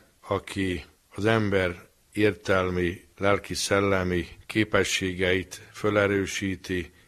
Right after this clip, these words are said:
és a jó irányába fordítja. Nem új valóságot teremt az emberben, hanem hasonlít ahhoz, mint a vitorlás hajó, támaszt és segítséget kap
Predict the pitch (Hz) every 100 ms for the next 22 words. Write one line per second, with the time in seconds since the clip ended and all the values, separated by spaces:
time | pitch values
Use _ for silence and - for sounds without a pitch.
0 | _ _ - 90 85 78 - - - _
1 | _ _ _ _ - 95 95 90 92 87
2 | 87 85 80 80 - 95 82 76 73 -
3 | 78 71 - _ _ - - - _ -
4 | 98 110 104 92 82 - _ 117 113 95
5 | 98 98 87 - 85 85 80 101 90 87
6 | 80 82 92 87 87 90 87 101 117 113
7 | - - - _ - 87 - 117 - 104
8 | 95 85 - 101 82 92 98 - - 85
9 | 87 - 85 82 78 - - - _ 104
10 | 107 104 92 90 82 - 98 101 104 107
11 | 110 - _ - 104 95 87 - 95 85
12 | - 95 90 85 - 87 80 78 - 101
13 | 95 -